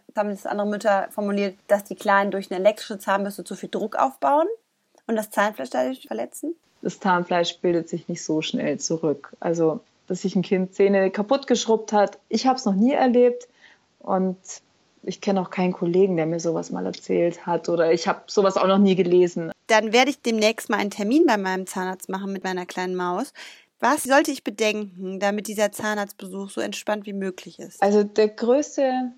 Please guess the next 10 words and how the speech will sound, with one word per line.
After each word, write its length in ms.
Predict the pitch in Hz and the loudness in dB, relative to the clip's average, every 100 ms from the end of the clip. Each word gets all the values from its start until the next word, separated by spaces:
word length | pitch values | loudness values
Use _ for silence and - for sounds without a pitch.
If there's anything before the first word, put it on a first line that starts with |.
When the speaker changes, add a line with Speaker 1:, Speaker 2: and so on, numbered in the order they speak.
| _ _ _ | _ _ _
Speaker 2:
Fehler, 480 | 208 208 214 208 208 | 2 4 4 2 0
den 240 | 202 196 | -2 -4
ich 140 | 190 180 | -4 -4
am 180 | 180 | -4
häufigsten 640 | 185 202 202 202 - 185 165 | 0 0 0 -4 -2 -2 0
sehe, 260 | 170 165 | 4 4
und 80 | 170 | 4
der 140 | 175 | 0
wird 180 | 185 196 - _ - | 0 -4 -10 _ 2
immer 480 | 208 196 190 190 | 4 4 2 -2